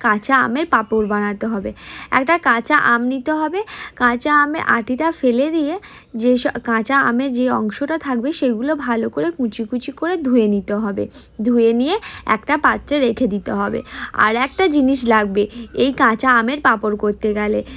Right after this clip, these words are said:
সেটা হচ্ছে সাবু। সাবু এখানে দেখতে পাচ্ছ আমি এই কাপে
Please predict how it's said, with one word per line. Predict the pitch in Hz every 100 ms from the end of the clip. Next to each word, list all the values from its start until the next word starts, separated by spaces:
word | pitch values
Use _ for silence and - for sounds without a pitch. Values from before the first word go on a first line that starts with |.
| -
সেটা | - 233 233
হচ্ছে | 240 277 415 440
সাবু। | 311 214 208 214 - - -
সাবু | 302 220 262
এখানে | 302 320 359 339
দেখতে | 262 247 330
পাচ্ছ | 349 349 302 311 -
আমি | 254 311 -
এই | 240 226
কাপে | 240 240 311